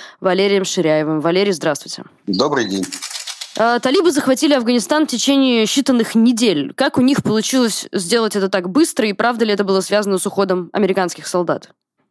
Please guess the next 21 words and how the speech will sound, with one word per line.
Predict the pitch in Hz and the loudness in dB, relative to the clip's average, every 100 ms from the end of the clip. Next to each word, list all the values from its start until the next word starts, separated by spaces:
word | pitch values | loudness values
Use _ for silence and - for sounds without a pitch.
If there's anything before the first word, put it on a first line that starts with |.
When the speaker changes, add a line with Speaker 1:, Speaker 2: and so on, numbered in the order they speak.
| _ _ _ _ _ | _ _ _ _ _
Speaker 2:
Да, | 110 110 120 | 2 4 2
это | 104 101 110 | 0 -2 -4
было | 113 117 | 0 0
связано, | 110 123 110 104 104 | 0 0 -2 -2 -4
конечно, | 113 101 95 92 | -2 -2 -6 -12
с | - | -8
уходом | 104 120 95 98 | -2 0 0 0
америка-, | 98 104 107 117 101 101 90 | 0 0 0 -2 0 0 0
а, | |
не, | 101 110 113 123 127 | 0 2 2 2 2
не | 127 | 2
американских, | 123 123 123 151 202 - 95 | 2 0 0 0 -2 -4 -4
а | 95 | -2
войск | 98 123 - | 0 -2 -2
коалиции, | 113 107 98 110 101 | 0 0 0 -6 -6
я | 87 | -8
бы | |
сказал, | - 101 95 | -4 -2 -2
потому | - 98 104 | -2 -2 -2
что | - | -4
всё-таки | - 110 - - | -6 -4 -4 -2